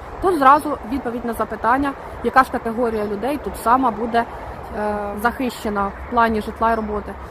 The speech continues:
Це молоді люди, які фізично здорові, які можуть іти працювати.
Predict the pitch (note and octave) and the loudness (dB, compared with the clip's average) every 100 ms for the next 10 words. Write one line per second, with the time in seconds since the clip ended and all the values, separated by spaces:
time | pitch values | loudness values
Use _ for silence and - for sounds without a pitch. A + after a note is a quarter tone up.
0 | - - B3 B3 B3+ A3+ A#3 G#3+ B3+ C4+ | -12 2 4 6 6 4 0 0 0 2
1 | D4+ D4+ - - - A#3 A#3+ - A#3 G3+ | 0 -2 -10 -16 -6 -2 0 2 0 2
2 | A#3+ B3 A3+ A3 G3+ G#3 A3 D#4+ A3+ A#3 | -2 0 -2 -4 0 2 4 4 2 0
3 | A3 C4 C4+ G3 B3+ A#3+ A3+ A3 G#3+ G3 | 0 0 -2 -4 -4 -4 -6 -2 0 0
4 | G3+ | -4